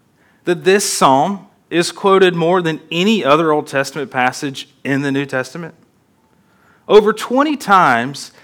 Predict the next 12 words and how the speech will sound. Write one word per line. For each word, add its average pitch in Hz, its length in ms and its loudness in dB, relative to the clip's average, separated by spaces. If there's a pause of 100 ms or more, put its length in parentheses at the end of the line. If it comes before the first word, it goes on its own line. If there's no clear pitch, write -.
(140)
this 196 420 2
psalm 202 300 0
is 156 100 -6
directly 165 680 -6
quoted 165 500 -6 (540)
by 110 200 -2
either 98 180 -6
Jesus, 143 640 -10
Paul, 151 580 -4 (600)
Luke, 170 420 -2 (580)
or 113 140 -6
others. - 460 -4